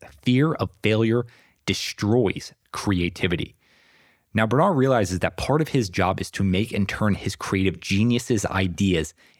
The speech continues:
into functional products that are out in the world. And that doesn't happen without execution, right? And he says, "What I have fun with is trying to transform creativity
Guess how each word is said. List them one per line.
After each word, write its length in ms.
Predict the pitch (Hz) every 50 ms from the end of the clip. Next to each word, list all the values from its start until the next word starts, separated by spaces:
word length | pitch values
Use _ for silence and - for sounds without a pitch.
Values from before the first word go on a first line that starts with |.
| _ _
into 220 | - 104 104 101 110 - - -
functional 480 | - 120 127 - - - 156 156 151
products 420 | 139 - - - 95 98 95 - -
that 160 | - 92 -
are 140 | - - - _ -
out 240 | 127 123 120 - -
in 120 | - 101
the 60 | 92 87
world. 340 | 82 95 87 82 - 87 - -
And 100 | - -
that 160 | - 139 -
doesn't 300 | - 123 110 101 104 -
happen 380 | - - 95 87 - - 82 78 -
without 320 | 104 87 90 82 - - -
execution, 600 | - - - - - - - 90 80 - - 82
right? 300 | 80 80 82 90 117 127 - - - - - - _ _ _ -
And 80 | 107
he 60 | 110 107
says, 180 | - 123 101
"What 180 | 98 101 110 110
I 60 | -
have 320 | - - 147 139 120 - _ -
fun 300 | 107 107 95 92 92 90
with 200 | 90 90 85 -
is 160 | 95 90 -
trying 300 | - - 110 107 113 110
to 100 | - -
transform 640 | - - 110 101 90 - - - 104 95 90 87 -
creativity 800 | - - - 117 107 95 90 - - - 104 120 139 175 185